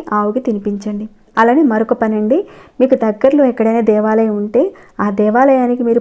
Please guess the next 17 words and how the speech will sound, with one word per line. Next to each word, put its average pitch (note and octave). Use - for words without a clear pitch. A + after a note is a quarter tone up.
పంచదారని A3
కానీ A3
లేదంటే A3+
కర్పూరాన్ని A3+
కానీ B3
ఇస్తూ -
ఉండండి, G3+
దేవుడు A3
పూజకి A3+
ఇస్తూ -
ఉండండి. G3+
అలా A#3+
మీరు B3
ప్రతి A3+
బుధవారం A3+
చేస్తూ B3+
ఉండండి. G#3